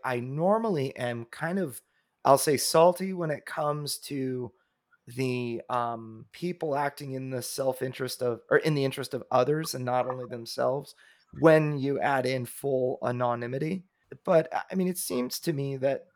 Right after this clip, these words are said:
this actually worked out decently well. And also, you kind of figured out that there was a, a little bit of a, a problem with the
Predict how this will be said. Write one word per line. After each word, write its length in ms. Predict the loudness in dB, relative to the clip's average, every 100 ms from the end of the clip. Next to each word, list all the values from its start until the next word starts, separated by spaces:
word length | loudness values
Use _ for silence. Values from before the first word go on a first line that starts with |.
| -2
this 240 | 0 2
actually 380 | 0 -2 -4 -4
worked 280 | -4 -4 0
out 280 | 0 0 -6 -8
decently 480 | -6 -4 -6 -8 -4
well. 400 | 2 2 2 -2 _ _ 0
And 180 | 2
also, 760 | 4 2 2 0 2 2 0 -4 _ _ _
you 160 | -8 -2
kind 220 | 0 0
of 60 |
figured 260 | -2 -2 2
out 200 | 2 2
that 120 | -2
there 160 | -4 -2
was 220 | -4 -2
a, 340 | 0 0 -2 -8 _ _ _ _
a 80 | 6
little 240 | 8 6
bit 80 | 4
of 100 | 4
a, 200 | 4 2 0 0
a 100 | 0
problem 500 | 2 4 4 4 -2
with 200 | -6 -8 -10
the 420 | -8 -6 -8 -10